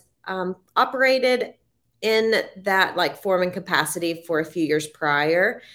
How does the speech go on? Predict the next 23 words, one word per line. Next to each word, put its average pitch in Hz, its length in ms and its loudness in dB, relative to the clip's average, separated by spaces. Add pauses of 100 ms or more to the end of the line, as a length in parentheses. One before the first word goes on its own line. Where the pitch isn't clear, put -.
(320)
And 165 500 -2
I 180 200 -12
absolutely 185 840 -2
loved 143 380 -2
it, 120 140 -2
actually. 135 600 -4
It - 160 -4
was 147 460 -6 (1120)
the 190 100 4
way 185 140 8
my 180 140 4
brain 170 340 2
thinks 247 260 -2
strategically. 202 920 -2
I 165 140 0
love 160 220 0
helping 202 420 -2
people. 180 600 -4
I - 80 -6
love 151 200 -2
helping 160 320 -6
people 156 260 -10
grow. 160 600 0